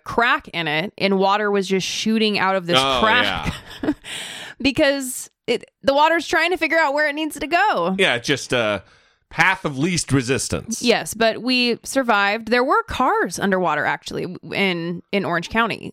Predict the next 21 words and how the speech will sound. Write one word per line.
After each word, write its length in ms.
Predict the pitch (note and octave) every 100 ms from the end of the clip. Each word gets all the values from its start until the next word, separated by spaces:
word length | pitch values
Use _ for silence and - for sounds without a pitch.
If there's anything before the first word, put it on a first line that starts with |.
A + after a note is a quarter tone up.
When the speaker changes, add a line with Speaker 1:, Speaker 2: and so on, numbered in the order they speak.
| -
Speaker 1:
Um, 500 | F#3 D#3+ C#3+ D3+ F3
that's 220 | F#3 F#3
how 100 | -
bad 220 | F3 D#3
the 40 | D#3+
flooding 300 | - G#3 G3+
was 180 | D#3 D#3
in 100 | E3
some 180 | D#3+ C#3+
areas. 240 | F#3 G3+
Speaker 2:
Yeah, 120 | G3+
yeah. 200 | G2+ - - - -
Speaker 1:
So 320 | - - E3 D#3
it 120 | E3+
was, 420 | F#3+ E3+ E3+ -
it 120 | - G3
was 100 | F#3
actually 600 | E3+ - E3+ D#3 C#3+ D3+ - - _ _ -
Speaker 2:
I 160 | F#3
love 300 | A#3 F#3 F3+
it. 160 | B2 E2+